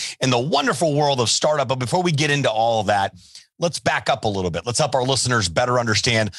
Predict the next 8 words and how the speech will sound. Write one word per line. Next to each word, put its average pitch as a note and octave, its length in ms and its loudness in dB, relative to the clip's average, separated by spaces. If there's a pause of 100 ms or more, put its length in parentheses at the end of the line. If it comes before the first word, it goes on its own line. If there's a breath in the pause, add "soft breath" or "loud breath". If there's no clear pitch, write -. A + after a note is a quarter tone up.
(220 loud breath)
a A2+ 60 2
little C#3+ 260 2
bit C3 180 2
about A2+ 340 0
you A#2+ 360 2
and G2 120 0
your A2 160 0
backstory. E2 600 -4